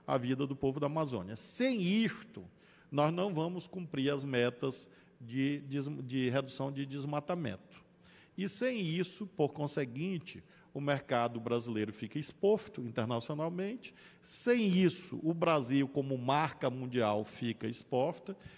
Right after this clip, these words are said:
Sem isso, é claro que o poder brando, o soft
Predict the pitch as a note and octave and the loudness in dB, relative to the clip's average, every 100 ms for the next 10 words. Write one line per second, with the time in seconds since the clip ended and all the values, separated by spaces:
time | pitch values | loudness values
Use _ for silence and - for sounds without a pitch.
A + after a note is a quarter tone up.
0 | - - - C4 B3 G3 F3 D3+ - B2+ | -18 -14 -4 0 2 4 4 0 -2 -4
1 | C3 - D3+ D#3 D3 D3 D3 C#3+ C#3+ A#2+ | -2 2 4 4 0 0 0 2 0 2
2 | A#2+ D3+ C3 B2 G#2+ B2+ D3 C3+ A2 G#2 | 4 4 4 0 2 4 4 2 0 0
3 | C3 B2 - | 0 -2 -4